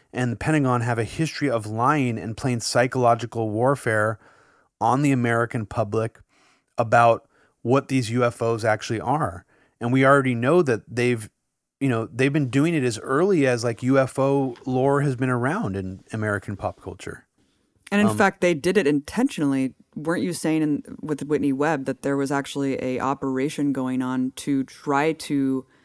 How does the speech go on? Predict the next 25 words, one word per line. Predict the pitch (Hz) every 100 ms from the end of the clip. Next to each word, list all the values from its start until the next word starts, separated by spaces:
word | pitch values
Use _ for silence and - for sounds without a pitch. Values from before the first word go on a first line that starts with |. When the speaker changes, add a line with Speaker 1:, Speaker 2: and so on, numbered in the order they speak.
| _ _ -
Speaker 2:
divert | 151 143 131 151 -
people's | 151 139 135
attention | 135 156 135 139
away | 135 131 135 139
from | 139 139 127 127
this | 127 127
phenomenon | - 135 131 135 127 123
and | 127 123
deliberately | 131 131 147 160 160 143 135
tried | - 139 131
to | - 135
discredit | 123 - - - 156 151 143 131 _ _ _ _ _
U | 147 165 180
F | -
O | 160 156
sightings, | - 147 147 139 135
going | - 151 170
to |
conventions? | 160 160 139 143 143 139 131
They | 147
were |
deploying | 156 - - 151 147 143
government | 143 147 139
officials | - 147 143 131
to | 156